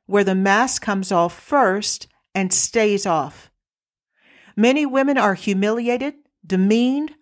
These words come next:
harmed by what occurs in their bedrooms, and too ashamed to share what's occurring with anyone else. They often feel they have to take responsibility for giving in and for the fact they stayed in a relationship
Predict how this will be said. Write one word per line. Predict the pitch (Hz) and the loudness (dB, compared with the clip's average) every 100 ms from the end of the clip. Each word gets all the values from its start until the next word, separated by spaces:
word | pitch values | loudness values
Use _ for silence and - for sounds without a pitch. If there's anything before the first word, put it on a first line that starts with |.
| _ _ - | _ _ -8
harmed | - 269 247 175 160 - | 0 2 2 -2 -6 -4
by | 190 | -2
what | 190 240 | 2 0
occurs | 262 262 254 240 | 0 0 2 2
in | 254 | 0
their | 247 | 0
bedrooms, | 226 254 240 220 208 233 240 - - - | 0 0 0 0 2 0 -2 -8 -12 -4
and | 196 190 | -4 -2
too | - 302 | -4 -2
ashamed | 320 - 294 247 196 208 226 - _ | -2 -2 -2 0 0 -2 -6 -12 _
to | - | -6
share | 226 - 262 269 | -2 2 2 2
what's | 254 285 | 0 -2
occurring | 294 - 285 262 190 185 214 - _ | -6 -2 0 0 0 -2 -4 -10 _
with | 226 220 | -4 -2
anyone | 220 208 208 202 | 0 0 0 0
else. | 196 170 - - - - _ _ _ _ | 0 -2 -4 -8 -8 -16 _ _ _ _
They | 208 | 0
often | 220 220 262 320 | 2 2 2 -4
feel | 294 277 277 | -4 -4 0
they | 254 | 0
have | 240 226 | 0 -2
to | 226 | -2
take | - 214 | -4 -4
responsibility | 208 190 - 220 214 208 214 269 240 | -4 -4 -2 -2 -2 -2 -2 -2 -4
for | 220 196 | -6 -2
giving | 202 202 190 | 0 0 0
in | 214 254 190 220 - _ _ _ | 0 0 0 -4 -6 _ _ _
and | 240 254 302 302 | 0 0 -2 -6
for | 302 | -4
the | 320 | -4
fact | 311 240 202 214 - - _ _ | -2 2 2 0 -6 -20 _ _
they | - 196 | -2 0
stayed | - - 220 254 | 0 0 0 0
in | 277 | -2
a | |
relationship | 277 277 277 302 294 226 - 190 185 - | 0 0 0 0 0 -4 -2 -2 -2 -8